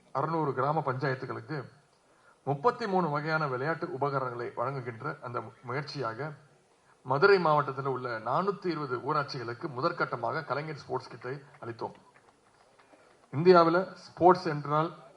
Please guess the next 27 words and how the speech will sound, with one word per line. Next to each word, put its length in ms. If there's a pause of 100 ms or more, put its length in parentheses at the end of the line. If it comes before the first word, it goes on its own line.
(140)
தமிழ்நாடு 480
தான் 200 (120)
center 320
of 140
attraction-ஆக 680
இருக்க 260
வேண்டும் 240
என்பதுதான் 500 (400)
நம்முடைய 360
மாண்பு 260
முதலமைச்சர்களுடைய 760 (140)
ஒரே 280
எண்ணம். 260 (1000)
அதனால்தான் 480 (120)
தொடர்ச்சியாக 760 (320)
கேலோ 280
இந்தியா 200
யூத் 260
கேம்ஸ், 260 (760)
ஏசியன் 360
கப் 200 (160)
ஹாக்கி 260
டோர்னமெண்ட், 460 (680)
ஸ்குவாஷ் 440 (180)
வேர்ல்ட் 280
கப், 180 (960)
வேர்ல்டு 300